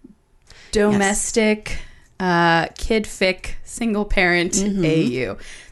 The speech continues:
Speaker 2: There is so much there that
Speaker 1: There's
Speaker 2: I
Speaker 1: a
Speaker 2: already
Speaker 1: lot
Speaker 2: love.
Speaker 1: packed into this fic.
Speaker 2: <laughs>
Speaker 1: Um, this fic is just a behemoth.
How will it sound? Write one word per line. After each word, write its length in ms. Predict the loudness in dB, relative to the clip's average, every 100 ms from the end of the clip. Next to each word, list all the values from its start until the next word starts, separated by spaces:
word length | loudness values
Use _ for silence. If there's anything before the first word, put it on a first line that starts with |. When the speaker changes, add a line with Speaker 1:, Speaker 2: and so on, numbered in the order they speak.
| -8
Speaker 2:
There 160 | -4 -2
is 140 | -2
so 340 | -2 -2 -2
much 380 | -4 -4 -6 -8
there 360 | -6 -4 -4 -4
that 100 | -2
Speaker 1:
There's 200 | 2 4
Speaker 2:
I 60 |
Speaker 1:
a 60 | 4
Speaker 2:
already 360 | 4 4 4 4
Speaker 1:
lot 120 | 4
Speaker 2:
love. 120 | 2 2 2
Speaker 1:
packed 120 | 2
into 220 | 0 0
this 220 | 0 0
fic. 460 | 0 2 2 2 0 0
Speaker 2:
<laughs> 40 |
Speaker 1:
Um, 420 | 0 2 2 0 -2 -4 -2
this 260 | 0 0 2
fic 240 | 2 2 -4
is 140 | -6 -12 _ -8
just 340 | -4 -4 -4 -10 -20 _
a 100 | -4
behemoth. 1120 | 0 0 0 -2 -2 0 0 0 -2 -6 -10